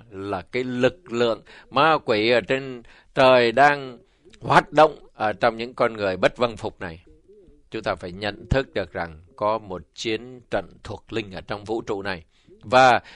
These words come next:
chúng ta phải chiến đấu nghịch lại kẻ thù như là một quân đội tập thể. Đức Chúa Trời muốn hình thành chúng ta một, thành một quân đội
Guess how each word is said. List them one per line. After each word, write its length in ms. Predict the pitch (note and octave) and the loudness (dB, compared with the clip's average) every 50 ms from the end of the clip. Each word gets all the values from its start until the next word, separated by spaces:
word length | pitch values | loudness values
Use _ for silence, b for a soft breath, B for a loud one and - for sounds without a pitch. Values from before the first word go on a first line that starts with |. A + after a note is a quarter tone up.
| b b b b b _ _ _ _ _ _ _ | b b b b b _ _ _ _ _ _ _
chúng 300 | - E3 F#3 B3 C4 A#3+ | -2 -2 -2 -2 -2 -4
ta 320 | G3+ - G3 G#3+ G3+ F3 C3 b b b b b | 2 4 6 6 6 4 0 b b b b b
phải 500 | - - - B2+ A2+ A2+ A#2+ B2+ C#3+ D3+ | -10 0 4 4 6 6 6 4 2 0
chiến 400 | C#3+ - D#3 E3 F#3 G3+ G3+ F3+ | -4 -2 0 0 0 0 0 4
đấu 300 | D#3+ E3 F#3 A3 A3 C3+ | 4 4 4 4 -2 -6
nghịch 320 | A2 A#2+ D3+ E3 - - - | -2 2 2 2 2 2 2
lại 200 | C#3+ C#3 A2+ F2+ | 4 4 4 4
kẻ 280 | - - B2+ A#2+ B2+ | 2 4 4 6 4
thù 340 | C3+ - C#3+ C3 A#2+ A#2 A2 G#2 A2 | 4 2 2 2 2 2 -2 -4 0
như 260 | D#3+ A3 A#3+ A3 G3+ | 0 0 2 2 2
là 280 | F3 D#3 C#3+ C3+ B2+ A#2+ | 4 6 6 6 6 4
một 300 | A2+ A2+ A#2 A#2 - - | 2 0 -4 -4 -2 2
quân 280 | D#3+ D#3+ E3 E3 D#3 | 2 2 2 2 0
đội 220 | C#3 B2+ B2 A#2+ - | 2 2 2 2 2
tập 260 | - - C3+ - - | 4 4 4 4 6
thể. 280 | - A#2+ A2+ A#2+ D#3 D#3 b b b b b b b b | 4 6 6 6 2 0 b b b b b b b b
Đức 220 | - D#3 G3+ A#3+ - - - | 2 4 4 4 4 0 0
Chúa 160 | G#3 A3 A#3 | 2 2 2
Trời 340 | - - D3 C#3 C3+ C3+ C3 | 4 6 8 8 8 8 6
muốn 300 | C3 C3+ D#3 F3+ G3+ G3+ | 4 0 0 0 0 0
hình 320 | D#3+ C#3+ D3+ D3+ D#3 D3 | 4 4 4 4 4 0
thành 260 | C3 C#3 C#3 C#3 C#3 B2+ | 2 2 2 2 0 -2
chúng 160 | E3+ F#3 G3 | -4 -2 2
ta 140 | F3+ E3 E3 | 4 4 4
một, 260 | D3+ D3 - - - | 4 0 -2 0 4
thành 220 | - D3 C3+ C#3 | 4 4 4 4
một 120 | C#3+ C#3+ C#3 | -2 -2 0
quân 140 | - G3 F#3 | 0 4 6
đội 400 | E3 D#3 D#3+ E3+ F3+ F#3 F3+ | 8 8 10 8 8 6 4